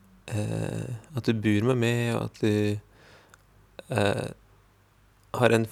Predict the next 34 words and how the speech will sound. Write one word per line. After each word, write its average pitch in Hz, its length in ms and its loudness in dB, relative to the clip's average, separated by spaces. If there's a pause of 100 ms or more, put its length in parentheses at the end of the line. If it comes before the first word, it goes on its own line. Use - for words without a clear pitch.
far 107 240 4
som 120 180 -6
er 117 120 -2
slik 117 100 -6
som 117 160 -6
far 101 220 2
din, 104 260 -2
som 110 160 -6
du 107 80 -2
er 104 140 0
med 104 260 -4 (800)
overfor 110 560 -2 (380)
han, 120 160 -2 (180)
slik - 160 -6
som 117 140 -2
du 110 60 0
er 104 100 0
med 107 80 -2
overfor 107 360 -4
han. 135 160 0 (760)
Og - 160 0
alle 110 240 0
de 110 240 -2
liksom 120 240 -2
ulike 110 280 -4
tingene 123 280 -4
som 139 120 0
gjør 113 160 0
at - 140 -10
du 107 180 2
er 104 340 -2
den 104 220 0
du 104 180 -2
er, 117 280 0